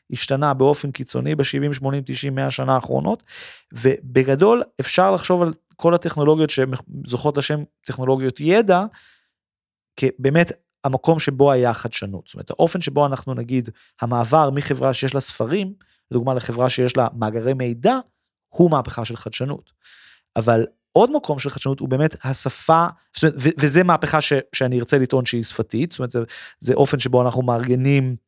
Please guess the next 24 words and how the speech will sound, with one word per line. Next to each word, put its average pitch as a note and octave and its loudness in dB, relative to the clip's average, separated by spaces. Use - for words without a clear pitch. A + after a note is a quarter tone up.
סימנים B2+ 0
ודברים A2+ 0
שאנחנו A2 -4
עד A#2+ 2
לאחרונה A#2 -2
כינינו B2 -8
שפה A#2 -2
אנושית, A2+ -4
אבל A2+ 0
הפכו C#3+ -2
מאוד B2 2
להיות, B2 2
להיות A#2+ 4
שפה A2 -2
של - -8
מחשבים. A#2 -4
אבל C3 2
ברמה E3+ 2
יותר D4+ 4
בסיסית, B3+ -2
ה-, - -4
המהפכה, C#3 0
החדשנות C3+ 0
האמיתית F#3+ -2